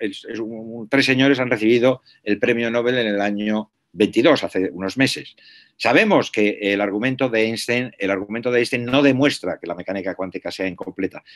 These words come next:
ni siquiera demuestra que haya una descripción más completa de la mecánica cuántica. Lo que estoy poniendo es las premisas, del argumento.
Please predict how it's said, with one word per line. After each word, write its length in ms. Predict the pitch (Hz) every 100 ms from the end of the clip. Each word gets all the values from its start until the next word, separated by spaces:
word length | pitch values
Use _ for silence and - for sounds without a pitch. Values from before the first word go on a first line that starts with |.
| _
ni 100 | 107
siquiera 480 | 139 123 160 160 -
demuestra 600 | 104 123 127 147 143 131
que 80 | 127
haya 120 | 127
una 140 | 120
descripción 540 | 113 110 - 104 120 113
más 160 | 107 -
completa 340 | 98 95 90
de 60 | 85
la 60 |
mecánica 400 | 85 80 80 69
cuántica. 420 | - 73 - - _ - _
Lo 80 | 104
que 40 |
estoy 140 | 104 143
poniendo 280 | 196 190
es 60 | 196
las 180 | 160 139
premisas, 720 | 127 123 139 131 73 - - _ _ -
del 140 | 104
argumento. 460 | 101 87 87 73 -